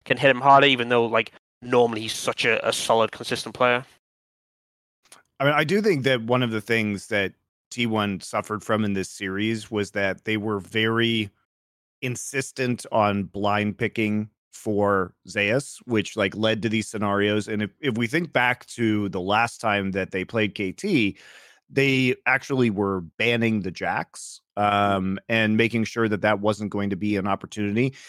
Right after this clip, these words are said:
Speaker 2: Like, they were very spec-, they were very deliberate about targeting Karma and Sejuani and Jax, and that was because K T was rather one-dimensional at times. Before we saw all the pick comps, is before we saw the Vi and the Twisted Fate and everything else coming in.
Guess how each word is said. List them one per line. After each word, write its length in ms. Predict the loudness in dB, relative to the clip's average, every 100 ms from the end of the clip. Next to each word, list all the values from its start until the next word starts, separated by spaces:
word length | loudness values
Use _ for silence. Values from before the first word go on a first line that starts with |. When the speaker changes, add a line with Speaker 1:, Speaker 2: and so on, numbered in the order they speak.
| -14 -4
Speaker 2:
Like, 140 | 0
they 100 | 2
were 140 | 2 2
very 300 | 4 4 2
spec-, 500 | -2 -10 -12 -20 -10
they 220 | 0 2
were 120 | 4
very 200 | 4 2
deliberate 400 | 2 0 2 2
about 320 | 2 2 0 _ _ _
targeting 500 | 0 2 2 2 0
Karma 560 | -2 0 2 2 2 0
and 140 | -2 -4
Sejuani 640 | -6 -4 -2 0 0 -2
and 180 | -2 -6
Jax, 440 | -2 -2 -2 -4 -4
and 100 | -2
that 120 | -2
was 160 | -4
because 260 | -4 -6 -4
K 160 | -4 -4
T 120 | -4
was 140 | -2
rather 220 | -2 -2
one-dimensional 720 | -2 -2 -2 -4 -4 -2 -2 0
at 80 |
times. 280 | 0 0 0
Before 360 | -6 -4 0 2
we 120 | 0
saw 300 | 0 2 2
all 180 | 2 -2
the 80 | 0
pick 200 | -2 -2
comps, 320 | -2 -2 -4
is 80 | -14
before 240 | -8 -6
we 80 | -6
saw 160 | -6
the 100 | -4
Vi 300 | 4 6 6
and 140 | 4 0
the 60 |
Twisted 340 | -2 -4 -6 -2
Fate 280 | 0 0 0
and 80 |
everything 320 | -2 -2 -2 -2
else 140 | -4
coming 300 | -6 -4 0
in. 240 | 0 -2